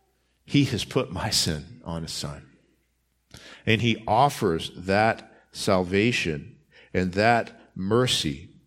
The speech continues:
And he says, "Come to me." But ultimately,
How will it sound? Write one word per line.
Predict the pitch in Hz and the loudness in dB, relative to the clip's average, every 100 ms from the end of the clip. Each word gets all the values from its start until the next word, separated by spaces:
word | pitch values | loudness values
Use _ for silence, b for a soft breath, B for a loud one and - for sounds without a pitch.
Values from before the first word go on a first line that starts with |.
| _ _ _ _ _ _ - | _ _ _ _ _ _ -10
And | 101 | -6
he | 90 | -4
says, | - 110 98 | 2 4 2
"Come | - - 123 131 | -2 0 0 0
to | 113 | -2
me." | 92 85 | -2 -2
But | 82 110 101 B B B - | 0 2 0 B B B 4
ultimately, | 127 143 151 123 - 85 80 78 95 | 4 4 0 -4 -4 -4 -2 -2 -8